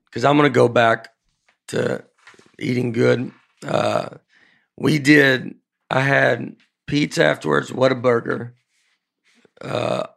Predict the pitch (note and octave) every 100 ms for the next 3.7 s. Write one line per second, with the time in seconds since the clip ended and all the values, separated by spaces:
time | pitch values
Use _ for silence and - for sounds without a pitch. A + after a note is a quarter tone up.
0 | - - C3+ B2 - C3 C3 B2 A#2 A2
1 | _ _ - - C3+ - B2 B2 A2+ A#2+
2 | - _ _ _ _ _ _ _ _ -
3 | D3+ D3 D3 B2 A2 G#2+ G2